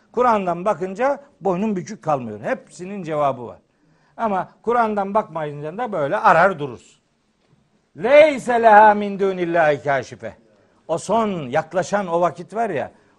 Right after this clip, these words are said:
onu Allah'tan başka kimse ortaya çıkartamaz. Kimse bu konuda söz sahibi değildir. Ha, bu kâşife kelimesi öyle acayip bir kelime ki,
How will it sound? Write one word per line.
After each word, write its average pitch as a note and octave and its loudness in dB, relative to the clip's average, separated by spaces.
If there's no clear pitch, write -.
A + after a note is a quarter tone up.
onu E3 -6
Allah'tan G3+ -2
başka F3+ -6
kimse E3+ -16
ortaya C#3+ -10
çıkartamaz. A2+ -12
Kimse C4+ -4
bu A3+ -8
konuda F#3+ -4
söz G3 -10
sahibi D3+ -6
değildir. A#2+ -12
Ha, A#2+ -18
bu C#3+ -16
kâşife D#3 -6
kelimesi D3 -12
öyle C#3+ -6
acayip C#3 -6
bir A2+ -20
kelime C#3+ -14
ki, A2 -20